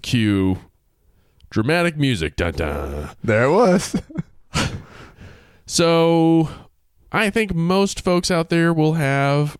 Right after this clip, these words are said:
Speaker 1: heard about the Bermuda Triangle by now. If you've listened to this much of this show,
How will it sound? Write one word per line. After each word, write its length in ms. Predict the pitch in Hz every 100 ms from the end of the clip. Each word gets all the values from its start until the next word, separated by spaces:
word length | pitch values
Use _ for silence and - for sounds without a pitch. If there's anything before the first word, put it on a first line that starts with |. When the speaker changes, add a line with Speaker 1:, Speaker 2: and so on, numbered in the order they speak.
| -
Speaker 1:
heard 520 | 165 160 160 160 165 -
about 280 | 147 151 147
the 80 |
Bermuda 400 | 147 147 156 151
Triangle 460 | 143 160 143 147 135
by 180 | 135 135
now. 360 | 135 131 135
If 140 | 117 120
you've 120 | 113
listened 240 | 120 120 107
to 80 |
this 200 | 98 117 123
much 180 | 117
of 80 | 117
this 140 | 110 -
show, 580 | - 107 107 107 104